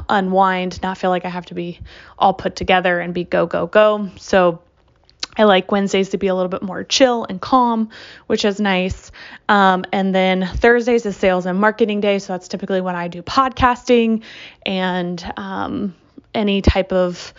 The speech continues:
like, recruiting event, um, type of thing.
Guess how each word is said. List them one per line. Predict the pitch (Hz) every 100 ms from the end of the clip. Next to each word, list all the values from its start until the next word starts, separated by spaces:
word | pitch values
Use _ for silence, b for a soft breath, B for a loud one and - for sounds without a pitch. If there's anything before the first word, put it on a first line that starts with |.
| B B B -
like, | 175 - -
recruiting | 214 208 - 277 247 247
event, | 247 214 208 202 202 - - B -
um, | 214 190 185 190
type | - 190
of | 185
thing. | - 180 175